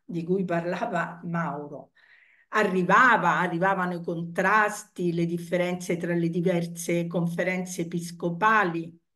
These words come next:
o tutto veniva un po' edulcorato, coperto da mistificazioni, siamo tutti fratelli? Raccontaci un po'.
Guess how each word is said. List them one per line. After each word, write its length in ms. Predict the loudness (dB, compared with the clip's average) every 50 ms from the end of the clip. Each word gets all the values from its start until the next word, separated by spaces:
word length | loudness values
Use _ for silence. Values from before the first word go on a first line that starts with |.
| _ _ _ _ _ _ _ _ _ _ _
o 280 | 0 4 4 4 2 0
tutto 340 | -2 -2 -2 0 0 2 2
veniva 340 | 2 2 2 2 2 0 0
un 220 | 0 -2 -2 0
po' 480 | 2 4 4 4 2 2 0 0 0 0
edulcorato, 1400 | 0 -2 -2 -2 -4 -4 -6 -8 -6 -4 -4 -2 0 0 2 2 4 2 2 2 0 -2 -2 -2 -2 -4 -4 -6 -6
coperto 640 | -6 -6 -4 -4 -2 -2 -2 -2 -2 -4 -8 -10 -8
da 120 | -6 -4
mistificazioni, 1400 | -2 -2 -2 -4 -4 -6 -6 -6 -6 -6 -4 -2 -2 -4 -4 -6 -10 -10 -6 -2 -2 0 0 0 -2 -2 -4 -4
siamo 380 | -4 -4 -4 -2 -2 -2 -2
tutti 340 | -4 -6 -8 -8 -8 -10 -10
fratelli? 1160 | -8 -4 -4 -4 -2 0 0 2 2 2 2 2 2 2 2 2 2 0 -2 -4 -6 -10 -10 -6
Raccontaci 680 | -4 -4 -4 -2 -2 -2 0 0 -2 -2 -2 -2 -4
un 160 | -4 -4 -4
po'. 380 | -6 -8 -8 -8 -10 -14 _